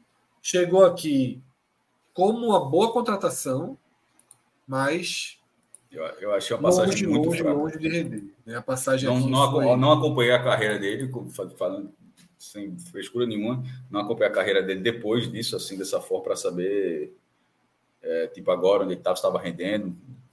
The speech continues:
Speaker 2: realmente.
Speaker 1: É.
Speaker 2: Mas,
Speaker 1: Mas
Speaker 2: já que ele
Speaker 1: tá
Speaker 2: perguntou,
Speaker 1: mais
Speaker 2: em rela-, já que ele rela-, ele, acho,
Speaker 1: É
Speaker 2: acredito
Speaker 1: claro,
Speaker 2: que ele
Speaker 1: em
Speaker 2: tenha
Speaker 1: relação
Speaker 2: perguntado,
Speaker 1: à
Speaker 2: pelo que a
Speaker 1: passagem
Speaker 2: gente
Speaker 1: do
Speaker 2: viu, né?
Speaker 1: Sport, é.
Speaker 2: É, do que viu aqui,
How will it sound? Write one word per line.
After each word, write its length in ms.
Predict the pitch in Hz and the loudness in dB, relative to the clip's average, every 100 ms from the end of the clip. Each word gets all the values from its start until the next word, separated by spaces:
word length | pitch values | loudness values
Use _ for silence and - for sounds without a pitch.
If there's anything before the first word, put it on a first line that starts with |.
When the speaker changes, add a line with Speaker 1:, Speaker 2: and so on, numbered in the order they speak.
| _ _ - | _ _ -12
Speaker 2:
realmente. 680 | 85 82 87 92 80 64 64 _ _ _ _ _ _ _ _ _ _ _ _ _ _ | -10 -8 -10 -12 -14 -14 -20 _ _ _ _ _ _ _ _ _ _ _ _ _ _
Speaker 1:
É. 100 | - | -10
Speaker 2:
Mas, 400 | - 82 101 - - | -6 -2 -2 -4 -2
Speaker 1:
Mas 100 | - | 4
Speaker 2:
já 140 | 165 | 4
que 80 | 131 | 6
ele 60 | |
Speaker 1:
tá 80 | 131 | 8
Speaker 2:
perguntou, 100 | 123 | 8
Speaker 1:
mais 140 | 110 113 | 8 8
Speaker 2:
em 80 | |
rela-, 280 | 131 139 127 | 8 6 6
já 140 | 127 123 | 4 6
que 80 | |
ele 80 | 143 | 8
rela-, 340 | 139 143 135 135 | 8 8 8 6
ele, 300 | 127 127 110 | 6 4 0
acho, 300 | 101 104 180 | 0 2 2
Speaker 1:
É 40 | |
Speaker 2:
acredito 80 | - | 4
Speaker 1:
claro, 180 | 180 214 | 4 6
Speaker 2:
que 60 | |
ele 120 | 214 | 6
Speaker 1:
em 60 | - | 6
Speaker 2:
tenha 20 | |
Speaker 1:
relação 100 | 123 | 6
Speaker 2:
perguntado, 300 | - - 123 | 6 6 6
Speaker 1:
à 40 | - | 6
Speaker 2:
pelo 120 | - | 2
que 60 | 120 | 2
a 40 | |
Speaker 1:
passagem 160 | 120 123 | 2 2
Speaker 2:
gente 80 | |
Speaker 1:
do 40 | 127 | 2
Speaker 2:
viu, 200 | 123 127 | 2 2
né? 40 | |
Speaker 1:
Sport, 500 | - - _ 107 104 _ | -4 -14 _ -12 -12 _
é. 160 | 98 76 | -2 -2
Speaker 2:
É, 120 | - - | -4 -18
do 120 | 101 | -14
que 180 | 120 101 | -10 -4
viu 180 | 110 117 | 2 2
aqui, 580 | - 117 131 143 143 | 0 -2 0 -2 -6